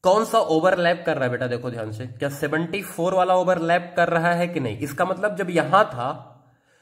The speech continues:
तो ज़ीरो। ये बात समझ में आई बेटा कि नहीं आई?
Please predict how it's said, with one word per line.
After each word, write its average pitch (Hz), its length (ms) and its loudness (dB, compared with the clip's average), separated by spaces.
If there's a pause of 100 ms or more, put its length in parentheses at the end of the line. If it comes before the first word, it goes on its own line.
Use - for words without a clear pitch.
(180)
तो 156 80 -6
ज़ीरो। 226 320 4 (2250)
ये 139 80 -2
बात 160 180 6
समझ 185 200 0
में 190 100 2
आई 190 80 4
बेटा 180 220 0
कि 170 60 -2
नहीं 151 120 -2
आई? 147 180 -4